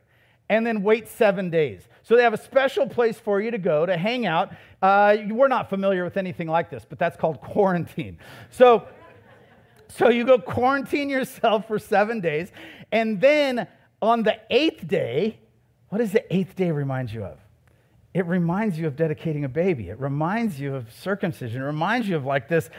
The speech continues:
welcome to the, welcome to the culture, welcome to the community. So on the eighth day, you shave everything again. The,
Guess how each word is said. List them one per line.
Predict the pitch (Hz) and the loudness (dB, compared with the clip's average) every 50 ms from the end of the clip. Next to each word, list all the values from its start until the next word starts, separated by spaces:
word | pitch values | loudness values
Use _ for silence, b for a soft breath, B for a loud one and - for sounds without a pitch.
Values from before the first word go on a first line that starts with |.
| B B - | B B -12
welcome | 135 143 170 190 220 226 226 - 247 226 226 190 - - | 0 4 6 6 6 6 4 2 0 0 0 -2 -4 -2
to | - 214 | 0 0
the, | 185 165 185 175 156 B B B B B | 2 4 4 4 2 B B B B B
welcome | - 170 190 214 208 - 247 240 214 | 0 2 2 2 2 0 -2 -2 -2
to | - - 226 | -4 -4 -4
the | 185 208 | -4 -4
culture, | - - - - 220 240 262 240 - - - 170 143 135 | -6 -8 -4 2 4 4 4 2 0 -6 -6 -6 -4 -2
welcome | 135 175 214 240 233 - 254 240 214 | 0 2 2 2 0 -2 -4 -4 -4
to | - - 247 | -6 -4 -4
the | 226 214 | -4 -6
community. | - - 233 226 214 233 254 269 254 220 185 147 B B B B B | -6 -6 -6 -4 -4 -4 -4 -2 -2 -2 -4 -6 B B B B B
So | - 233 226 | 2 4 4
on | 233 226 | 4 4
the | 214 214 - - | 0 -4 -4 -2
eighth | - 247 294 311 247 - | 0 0 0 -2 -4 -2
day, | - 214 196 196 185 B B B B - | 2 2 2 2 2 B B B B -8
you | 180 185 | -8 -8
shave | - - - - 254 262 277 277 | -8 -4 2 4 4 4 6 4
everything | 285 269 262 262 - 247 254 240 | 4 4 2 0 -2 -4 -4 -4
again. | 233 214 208 226 175 120 B B B B - | -2 0 0 0 0 -2 B B B B 0
The, | 190 208 214 - | 2 4 4 2